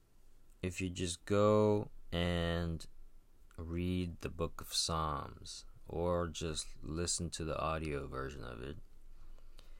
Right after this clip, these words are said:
you will hear this so-called character, King David, apparently who wrote the Psalms, you will hear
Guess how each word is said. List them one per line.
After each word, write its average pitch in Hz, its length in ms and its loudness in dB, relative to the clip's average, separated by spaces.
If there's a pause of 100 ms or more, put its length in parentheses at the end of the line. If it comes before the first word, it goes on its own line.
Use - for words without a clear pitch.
(340)
you 95 200 2
will 98 140 6
hear 98 640 2 (100)
this 85 360 0
so-called 85 680 4
character, 87 600 0
King 80 340 -2
David, 76 520 0
apparently 73 520 -4
who 73 240 -4
wrote 87 320 0
the 67 100 -4
Psalms, 60 580 -4 (1120)
you 87 100 -2
will 90 120 2
hear 110 360 4